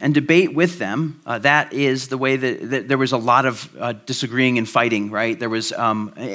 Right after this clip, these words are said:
yelling, probably, like, raised voices, um, maybe even a little bit of, like, the pounding on the table. Um, you know, some noise was being made. "No small dissension and debate with them,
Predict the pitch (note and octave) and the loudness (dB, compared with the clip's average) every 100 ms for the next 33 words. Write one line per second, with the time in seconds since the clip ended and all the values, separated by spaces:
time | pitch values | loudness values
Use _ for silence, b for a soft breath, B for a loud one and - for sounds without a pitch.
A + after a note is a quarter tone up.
0 | - C3+ C3 C#3+ C#3+ C#3 C3+ C3 C3 C#3 | -12 -2 4 6 6 4 2 0 2 0
1 | C3 G2+ A2 A#2+ C#3+ D3 C#3 B2+ C3 C#3+ | 0 -4 -6 2 6 6 4 -2 0 0
2 | C3+ D3 C#3 C3+ - A#2+ A2+ B B B | 2 2 2 0 -2 -2 -2 B B B
3 | C3+ C#3 C#3+ D3 D3 C3+ C#3+ C#3 C#3+ C3 | 2 2 4 4 6 4 4 4 4 4
4 | B2+ C#3 B2 C#3+ D3+ D3 D3 C#3 C#3 - | 4 2 2 6 6 8 6 6 4 4
5 | D3+ D3+ D3 C#3 C#3 B B A2+ B2+ B2 | 6 6 6 2 0 B B 4 6 6
6 | C3 C3+ A#2+ - C3+ C#3+ D3 D3 C#3 B | 6 4 4 4 6 6 6 4 2 B
7 | B - D3+ D3 C#3+ D3+ B2+ B2+ D3+ F#3 | B 6 8 8 8 8 6 6 6 6
8 | - F#3 F#3 G3 F#3 F#3+ E3 E3+ D#3+ C#3 | 8 8 8 8 4 6 4 4 2 2
9 | D3 D3 E3 E3 E3 F3 F3 A2+ C3+ | 2 6 6 6 6 4 4 0 -2